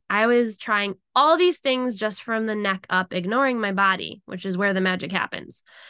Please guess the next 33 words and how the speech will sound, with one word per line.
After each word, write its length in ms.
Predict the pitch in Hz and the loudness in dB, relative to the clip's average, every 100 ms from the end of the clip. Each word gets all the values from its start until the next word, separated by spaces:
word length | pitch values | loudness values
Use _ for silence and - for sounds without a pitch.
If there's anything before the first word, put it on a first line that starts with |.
| - - | -20 -20
So 160 | - 185 | -6 0
for 80 | 190 | 4
years, 240 | 220 226 | 4 4
I 80 | 202 | 0
tried 220 | 196 208 | 0 -2
to 80 | 190 | -2
outthink 480 | - 175 - 208 214 | 0 -2 -2 -8 -6
my 160 | 226 | -6
thoughts 400 | 208 196 190 - | -2 2 2 0
with 160 | 180 180 | -4 -2
verses, 720 | 180 247 269 - 254 247 240 | 2 2 2 2 0 0 -4
quotes, 600 | - 247 240 240 240 - | -2 2 2 2 -2 -6
mantras. 880 | 196 196 233 240 240 233 226 226 220 _ _ - | 0 2 2 0 -2 0 0 -2 -8 _ _ -8
I 140 | 185 - | -8 -8
tried 260 | - 185 180 | -10 -10 -2
talking 420 | 202 208 233 226 | 2 2 0 -6
through 760 | 214 220 220 208 208 208 202 - - | -6 -2 2 2 2 2 0 -2 -2
my 300 | 196 190 175 - | 0 0 -2 -8
triggers 540 | - 208 208 208 196 | -4 -2 -2 -2 -2
and 320 | 185 180 175 | 0 0 0
challenges 680 | 175 190 196 202 190 190 180 | 0 0 0 -4 -4 -4 -4
with 240 | 175 175 | -4 -4
anyone 360 | - 196 196 196 | -4 -2 0 0
who 100 | 208 | 0
would 160 | - - | -2 0
listen. 640 | 254 - 262 254 254 359 | 0 2 4 6 4 2
<laughs> 60 | - 277 | 0 0
So, 280 | 208 196 185 - - - | 0 0 -2 -12 -18 -6
you 100 | 254 | -4
know, 160 | 180 | -2
therapists, 720 | 180 240 214 190 185 185 - | 0 0 0 0 -2 -4 -8
friends, 340 | - 240 196 180 | -2 2 2 2
whoever. 400 | 233 214 170 | 2 2 -2